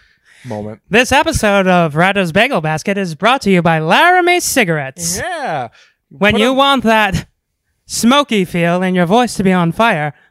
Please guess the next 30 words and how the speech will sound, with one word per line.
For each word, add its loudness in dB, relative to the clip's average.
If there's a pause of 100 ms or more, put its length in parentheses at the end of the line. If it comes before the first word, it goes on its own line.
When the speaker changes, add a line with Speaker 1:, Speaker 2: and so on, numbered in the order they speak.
Speaker 2:
Laramie -2
Cigarettes. 0
Speaker 1:
Go 0
smoke -6
'em -6
in -6
your -4
high -4
school -6
bathroom -8
with -4
a -10
guy -4
named, -6
what -10
was -8
his -10
name? -8 (160)
Trash -8
or -10
something -10
like -12
that? -14
Speaker 2:
Oh, 2
you 2
mean -2
Scud? -2
Speaker 1:
Scud, -2
yeah, 0
Scud. -4